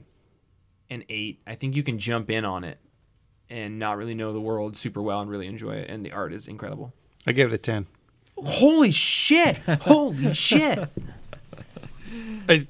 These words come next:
Speaker 2: it, I kind of jumped in on it. Like, I've read little bits and pieces, and I,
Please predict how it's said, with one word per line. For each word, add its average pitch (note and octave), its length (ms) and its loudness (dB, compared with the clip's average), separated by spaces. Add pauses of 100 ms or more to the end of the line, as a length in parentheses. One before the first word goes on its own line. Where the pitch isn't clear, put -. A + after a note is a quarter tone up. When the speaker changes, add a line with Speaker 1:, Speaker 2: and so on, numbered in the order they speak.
(100)
Speaker 2:
it, D#3 160 4 (1300)
I D#3 120 8
kind D#3 400 4
of E3+ 120 6
jumped F3+ 280 6
in F3 120 8
on F#3+ 140 6
it. G#3+ 80 0
Like, E3 160 4
I've A#2+ 140 6
read C3 160 6
little C#3+ 180 4
bits D3+ 220 2
and C3 100 0
pieces, F#3 480 0
and C3 460 0
I, B2+ 400 0